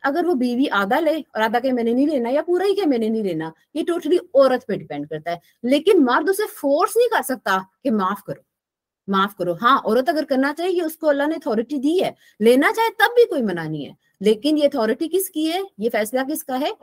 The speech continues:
औरत का। बेशक अल्लाह इल्म वाला, हिकमत वाला है। और तुम में से जो कोई इतनी कुदरत ना रखता हो कि आजाद मुसलमान औरतों से निकाह कर सके, तो इन मुसलमान कनीजों से निकाह कर ले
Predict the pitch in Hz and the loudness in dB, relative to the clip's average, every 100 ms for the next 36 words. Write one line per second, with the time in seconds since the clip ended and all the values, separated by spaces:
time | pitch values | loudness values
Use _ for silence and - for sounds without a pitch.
0 | - - 196 196 190 208 214 - 160 131 | -18 -4 2 4 4 2 0 -4 -4 -4
1 | - - _ _ _ _ _ 208 214 196 | -10 -20 _ _ _ _ _ 8 8 6
2 | 190 - 214 214 233 - 208 262 262 269 | 0 2 2 4 2 0 0 0 0 -2
3 | 277 262 208 - 233 247 190 160 160 170 | -2 -4 -6 -4 -4 -4 -4 -2 -2 -2
4 | 170 170 _ - 262 403 427 440 440 233 | -4 -6 _ -8 0 2 2 2 0 2
5 | 269 320 - 339 370 277 285 330 339 277 | 0 0 -2 0 0 0 2 2 0 -2
6 | 311 370 254 202 240 285 214 _ 185 180 | -2 -2 -2 0 0 0 -2 _ -4 -2
7 | 202 - - 214 196 196 208 233 277 269 | -4 -4 -2 -2 0 0 2 2 0 -2
8 | 277 208 180 185 - 220 214 254 294 226 | -4 -4 -2 -2 -2 -4 -4 -4 -2 -4
9 | 214 254 285 196 190 196 240 330 - - | -2 -4 -2 -4 -4 -4 -4 -4 -8 -20
10 | - 302 392 480 415 381 294 254 220 254 | -6 0 4 6 4 2 2 2 2 2
11 | 294 254 233 233 294 349 285 233 262 269 | 0 0 0 -2 -2 0 0 0 0 0
12 | 311 - 208 196 226 | 0 -2 0 2 0